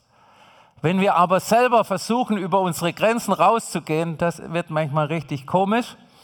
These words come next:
und wir hauen uns den Kopf an.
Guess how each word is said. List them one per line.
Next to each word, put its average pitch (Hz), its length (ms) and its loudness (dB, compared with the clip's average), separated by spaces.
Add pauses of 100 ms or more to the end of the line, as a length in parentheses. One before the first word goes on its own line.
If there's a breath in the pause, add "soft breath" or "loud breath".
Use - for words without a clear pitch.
(760 loud breath)
und 165 360 -4
wir 143 480 0 (800 loud breath)
hauen 143 320 2
uns - 540 -8 (800 soft breath)
den 127 160 -6
Kopf - 400 -10 (240)
an. 113 260 -2